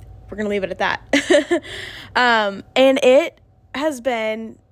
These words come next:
such an interesting journey and an interesting thing in my life, and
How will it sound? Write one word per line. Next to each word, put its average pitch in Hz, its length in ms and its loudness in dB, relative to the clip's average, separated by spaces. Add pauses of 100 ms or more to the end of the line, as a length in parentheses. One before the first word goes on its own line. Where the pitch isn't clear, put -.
(180)
such - 460 -6
an 233 120 -10
interesting 202 920 -12
journey 233 640 -6
and 202 360 -4
an 196 220 -4
interesting 190 1080 -10
thing 214 580 -6
in 196 140 -6
my 185 160 -6
life, 185 520 -4
and 190 480 -4